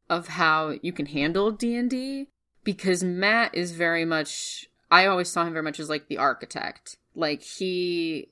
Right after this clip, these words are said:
has his plan and he's really good at world building. Like, he wrote his own campaign setting, which we're using for our home game now, and it's super fun. This, there's so much to this story.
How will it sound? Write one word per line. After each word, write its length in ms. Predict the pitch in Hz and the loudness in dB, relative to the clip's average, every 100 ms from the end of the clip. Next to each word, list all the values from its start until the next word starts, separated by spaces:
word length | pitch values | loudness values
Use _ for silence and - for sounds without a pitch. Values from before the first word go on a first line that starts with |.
| _ - | _ 0
has 340 | 175 175 175 | 4 4 0
his 180 | 185 180 | -4 -4
plan 520 | - 170 160 156 151 | -6 -2 0 -2 -2
and 120 | 151 | -4
he's 420 | 160 139 143 - - _ | -6 -8 -6 -8 -10 _
really 480 | 170 180 202 185 160 | -14 2 4 4 0
good 200 | 139 131 | -4 -6
at 220 | - - | -8 -8
world 480 | 170 226 240 226 208 | 2 4 6 4 2
building. 880 | 214 202 196 190 185 180 175 170 160 | 2 4 2 0 -2 -2 -4 -4 -2
Like, 180 | 139 | -4
he 240 | - 170 160 | -4 -4 -2
wrote 460 | 151 151 147 143 - _ _ _ | 0 0 0 -4 -6 _ _ _
his 240 | - 165 160 | -6 -4 -2
own 640 | 151 156 156 151 143 131 - - | -2 -4 -4 -4 -6 -10 -16 -4
campaign 520 | 180 170 175 214 247 | 0 0 2 4 4
setting, 540 | - 262 269 277 262 | 4 4 6 4 2
which 240 | 190 160 - | 0 -2 0
we're 100 | 170 | 2
using 360 | 196 202 180 | 2 2 0
for 160 | 175 113 | -2 -2
our 200 | 120 196 | 4 4
home 260 | 233 233 247 | 4 0 0
game 260 | 240 247 | -2 -4
now, 520 | 247 247 262 262 262 - | -2 -4 -4 -8 -10 -4
and 160 | 156 151 | -4 -2
it's 160 | - | -6
super 260 | - 196 170 | -8 -6 -4
fun. 480 | 156 196 233 254 254 _ _ _ | -2 -2 -2 -6 -8 _ _ _
This, 200 | 175 - | -6 -2
there's 240 | 190 180 - | -2 0 4
so 140 | 277 | 4
much 260 | 240 - - | 4 0 0
to 80 | 202 | 0
this 200 | 151 - | 0 -6
story. 720 | - 160 151 135 85 82 | -6 -4 -2 -2 -4 -6